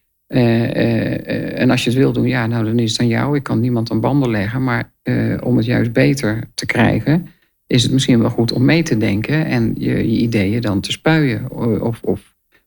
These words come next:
voor mijn part, eh, geef je het aan hier bij de gemeente richting een wethouder of ambtelijke kant of burgemeester. Eh, want met elkaar maken we wel Noordmei-, Noordwijk. Oftewel, samen maken we Noordwijk is de uitspraak. Dat is ook een politieke uitspraak. Dus, eh,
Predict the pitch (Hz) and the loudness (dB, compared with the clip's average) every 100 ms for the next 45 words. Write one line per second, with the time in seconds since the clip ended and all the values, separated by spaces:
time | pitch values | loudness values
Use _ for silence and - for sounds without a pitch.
0 | _ - 110 107 101 87 - 101 95 101 | _ 2 2 2 0 0 2 0 0 0
1 | 98 - - 135 156 156 147 143 113 113 | 0 0 0 2 4 4 2 0 -2 0
2 | 113 113 104 120 113 - 113 113 107 107 | 0 0 0 0 0 0 0 2 0 0
3 | 117 110 107 101 101 - 120 113 107 - | 0 0 0 -2 -6 -2 0 0 0 -4
4 | - 120 107 110 123 131 120 113 110 104 | -2 2 2 0 -2 2 0 2 2 2
5 | 107 110 117 - _ - - _ 120 120 | 0 -4 -6 -8 _ -20 -20 _ 2 4
6 | 117 117 156 127 143 120 120 117 113 117 | 4 2 2 2 2 2 2 0 0 0
7 | 110 107 120 160 147 98 82 87 - - | 2 2 2 0 0 -2 -2 -6 -2 0
8 | 135 123 98 95 101 110 113 104 - 127 | 2 0 -2 -2 -4 -4 0 0 2 2
9 | 123 117 101 107 113 113 113 110 107 101 | 2 2 0 -2 0 2 2 0 -2 -2
10 | 107 - 131 135 - 135 143 - _ - | -2 0 2 0 0 0 0 -4 _ -20
11 | - _ 127 117 117 127 117 117 135 123 | -20 _ 2 2 4 4 4 2 2 2
12 | 135 - 131 120 131 117 143 117 123 113 | 2 2 2 4 2 2 2 2 2 0